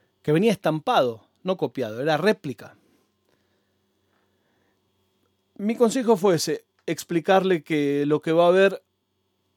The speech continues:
son cosas que no son bonitas. Hay mucho gore, muchos videos que no tenés ganas de ver. Y lo más probable es que se te meta alguno a la máquina. Es muy fácil,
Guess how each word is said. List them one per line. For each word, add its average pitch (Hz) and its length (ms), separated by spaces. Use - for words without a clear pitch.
son 156 220
cosas 170 360
que 135 520
no 156 120
son 160 180
bonitas. 175 500
Hay 165 140
mucho 143 580
gore, 180 540
muchos 160 320
videos 139 460
que 110 440
no 151 180
tenés 147 300
ganas 139 220
de 135 60
ver. 190 260
Y 190 120
lo 208 100
más 254 220
probable 196 640
es 165 120
que 160 120
se 143 120
te 147 100
meta 147 200
alguno 139 220
a 123 40
la 120 60
máquina. - 500
Es 180 120
muy 190 280
fácil, 160 600